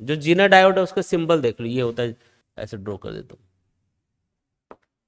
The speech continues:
ठीक है, ये पी साइड और ये एन साइड। तो ये जो जेनर डायोड है इसको हमेशा रिवर्स बायस कंडीशन में यूज़ किया जाता है। तो ये देखो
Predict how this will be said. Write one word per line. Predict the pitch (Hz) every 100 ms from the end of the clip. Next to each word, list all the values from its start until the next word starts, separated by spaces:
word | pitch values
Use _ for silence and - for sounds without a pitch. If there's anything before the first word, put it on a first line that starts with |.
| _ _ _ _ _
ठीक | 135 147
है, |
ये | 131 135
पी | 147 151
साइड | 156 147
और | 139 131
ये | 170 185 _
एन | - 101
साइड। | 98 95 92 _ _ _ _
तो | 180
ये | 185
जो | 196
जेनर | 180 143 165 196
डायोड | 180 170 170
है | 170
इसको | 170 -
हमेशा | 165 165 170 208
रिवर्स | 160 170 208 202
बायस | 190 185
कंडीशन | - 156 156 - 180
में | 170
यूज़ | 151 147
किया | - 143
जाता | 135 131 165
है। | 190
तो | 147
ये | 139 139
देखो | 127 113